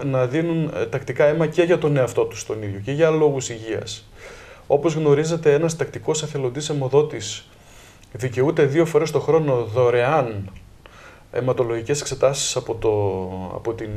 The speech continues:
από το κέντρο αίματος, από την υπηρεσία που συλλέγει το αίμα. Και ταυτόχρονα για τους άντρες συγκεκριμένα, επειδή ενεργοποιείται το πιο αρχαίγωνο, ε, σύστημα παραγωγής κυτάρων αίματος,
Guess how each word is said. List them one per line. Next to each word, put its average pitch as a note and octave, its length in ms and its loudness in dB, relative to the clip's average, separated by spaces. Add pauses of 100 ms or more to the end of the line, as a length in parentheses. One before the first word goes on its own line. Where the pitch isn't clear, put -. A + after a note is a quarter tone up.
από G2+ 100 -6
το A2+ 80 -8
κέντρο A2+ 320 0
αίματος, A2+ 580 -4 (840)
από A2 260 -2
την A#2 120 -8
υπηρεσία A2+ 380 -4
που - 100 -14
συλλέγει A2+ 380 -4
το A2+ 100 0
αίμα. A#2+ 300 0 (560)
Και D3+ 120 0
ταυτόχρονα E3 1000 2
για C3 200 -2
τους - 200 -2
άντρες D#3+ 340 0
συγκεκριμένα, C3 800 -4
επειδή C#3 520 -2
ενεργοποιείται C3+ 1000 0 (440)
το B2+ 100 -2
πιο F3 260 4
αρχαίγωνο, C#3+ 1000 2 (520)
ε, G1+ 500 -4
σύστημα C3+ 580 -2
παραγωγής C3 600 0
κυτάρων C#3 520 2
αίματος, A#2 720 -4